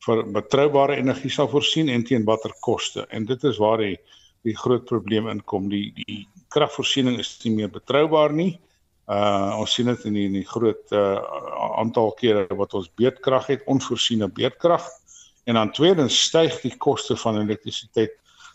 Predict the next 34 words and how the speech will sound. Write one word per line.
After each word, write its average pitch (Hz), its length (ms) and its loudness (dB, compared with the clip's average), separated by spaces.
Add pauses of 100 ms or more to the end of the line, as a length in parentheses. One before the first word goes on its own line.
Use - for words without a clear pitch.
(120)
teen 113 200 2
so 147 240 4
'n - 40 2
fenominale 110 680 2
spoed - 440 -2 (120)
dat, 120 180 2 (300)
dat 120 120 4
dit 110 180 2
amper 123 280 0 (120)
onekonomies 117 800 2
is - 340 -4
om 110 220 0
'n, 101 120 -6
uh, 107 220 0
aanleg 104 480 0 (600)
in 120 300 -2
S - 100 -4
A, 101 340 2
uh, 104 260 0
op 117 200 -4
te 107 100 2
rig. 104 180 2
As 113 100 -2
'n 139 40 2
mens 143 160 0
kyk 190 240 0
na 151 220 4
die 117 160 -2
Ford - 680 0 (360)
aanleg 117 520 2
buite 113 300 2
Pretoria 113 480 2
en 95 160 -2
Rosslyn, 104 500 2